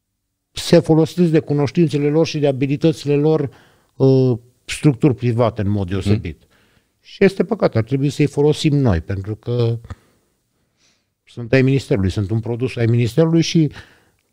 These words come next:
Speaker 1: la rândul lor, poate să învețe pe ăștia mai mici.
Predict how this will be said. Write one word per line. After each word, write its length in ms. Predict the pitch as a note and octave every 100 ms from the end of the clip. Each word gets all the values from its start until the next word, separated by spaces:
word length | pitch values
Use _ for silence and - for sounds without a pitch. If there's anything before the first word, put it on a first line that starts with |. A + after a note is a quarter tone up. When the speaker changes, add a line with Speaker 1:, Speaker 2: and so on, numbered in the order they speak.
| _ - B2+
Speaker 1:
la 120 | C#3
rândul 300 | F3 F3+ D3+
lor, 200 | F3+ F#3
poate 220 | - F3
să 160 | - -
învețe 640 | D#3 D3 D#3 C#3 C#3+ - -
pe 100 | A#2
ăștia 200 | - G#2+
mai 160 | G#2+
mici. 360 | G#2 D#2 -